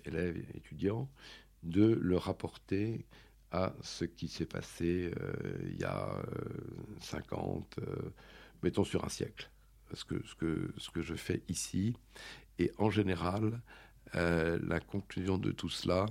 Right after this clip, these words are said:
euh, c'est pas que c'était mieux avant, même s'il y avait des, des, des recettes de, de stoïcisme, euh,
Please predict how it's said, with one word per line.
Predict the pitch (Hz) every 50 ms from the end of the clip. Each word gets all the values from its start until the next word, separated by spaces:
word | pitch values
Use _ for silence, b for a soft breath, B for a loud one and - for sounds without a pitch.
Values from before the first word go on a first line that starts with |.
| 120 - - B B B B B B B B - - -
euh, | 90 90 90 87 87 92 104 - - 120 123 123
c'est | - - - -
pas | - 113
que | 110 -
c'était | - 98 - - 87
mieux | 90 90 95 95
avant, | 95 90 95 95 98 139 - - - - - - - - -
même | - 90 90
s'il | - - - 95 98
y | 98
avait | 95 - 90
des, | 101 104 98 98 98 98
des, | 95 - 85 92 98 95
des | - -
recettes | - - 87 82 - - 92 90 - - - - -
de, | - - - - -
de | - - - -
stoïcisme, | - - - - 50 - - - - 123 - - - - - - - B B B B B B B B B B -
euh, | - 90 87 87 85 82 85 85 85 95 -